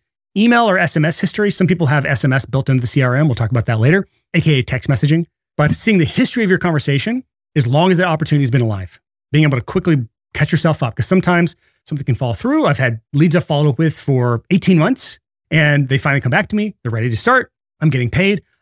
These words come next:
I need to just quickly review the conversation. So that's an important thing. The next thing is any past deals, won or lost. Again, that's in our conversation history or our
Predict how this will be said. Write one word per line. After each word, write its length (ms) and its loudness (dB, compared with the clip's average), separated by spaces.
I 60 0
need 120 2
to 60 0
just 180 -2
quickly 280 -4
review 240 2
the 80 0
conversation. 580 -2
So 120 -2
that's 140 0
an 60 4
important 320 -2
thing. 220 -4
The 60 0
next 140 -2
thing 140 0
is 200 2
any 140 2
past 420 -4
deals, 340 -4
won 160 -2
or 80 0
lost. 400 -4
Again, 220 0
that's 280 -2
in 80 0
our 280 0
conversation 500 0
history 380 -2
or 180 0
our 220 -2